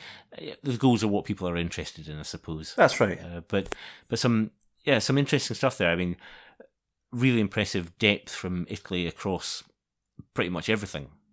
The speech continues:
Speaker 2: Yeah, it was always the,
Speaker 1: Yeah.
Speaker 2: the times were always there or thereabouts all the time.
Speaker 1: Yeah.
Speaker 2: Uh, I mean, just look at that. I mean, that's four, six, and eight, eight, eighteen medals. I mean,
Speaker 1: Yeah.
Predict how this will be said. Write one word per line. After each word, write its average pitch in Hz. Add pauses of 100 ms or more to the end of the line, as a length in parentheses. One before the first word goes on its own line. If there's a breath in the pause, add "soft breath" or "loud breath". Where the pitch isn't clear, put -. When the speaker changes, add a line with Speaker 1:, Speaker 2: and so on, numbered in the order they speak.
(140)
Speaker 2:
Yeah, 110
it 120
was 120
always 127
the, 110
Speaker 1:
Yeah. 98 (120)
Speaker 2:
the 123
times 117
were 113
always 98
there 110
or 101
thereabouts 98 (240)
all 107
the 98
time. - (1040 soft breath)
Speaker 1:
Yeah. -
Speaker 2:
Uh, 104
I 113
mean, 113
just 123
look 120
at 131
that. 92
I -
mean, 101
that's -
four, 113
six, -
and 107
eight, 95
eight, 120
eighteen 127
medals. 101
I -
mean, 101 (420)
Speaker 1:
Yeah. -